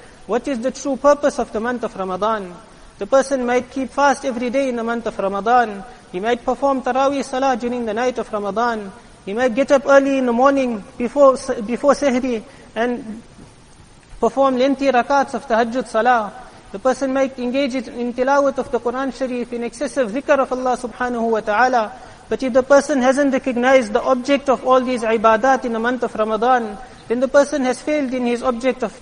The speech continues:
in the purpose of this month coming. It was a sunnah of Rasulullah sallallahu alayhi wa sallam to engage in,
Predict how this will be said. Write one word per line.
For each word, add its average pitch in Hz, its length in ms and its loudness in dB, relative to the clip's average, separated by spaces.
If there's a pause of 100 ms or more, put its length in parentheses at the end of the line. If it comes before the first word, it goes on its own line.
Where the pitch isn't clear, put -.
(120)
in 240 400 -6
the 226 100 0
purpose 262 460 0
of 220 160 -4
this 202 160 -4
month 214 240 -4
coming. 233 320 0 (1200)
It 196 100 -8
was 254 140 2
a 254 80 0
sunnah 285 320 0
of 262 80 -4
Rasulullah 254 560 0
sallallahu 247 480 -2
alayhi 226 320 -2
wa 214 60 -4
sallam 220 580 -6
to 247 100 -6
engage 240 420 -2
in, 233 120 -6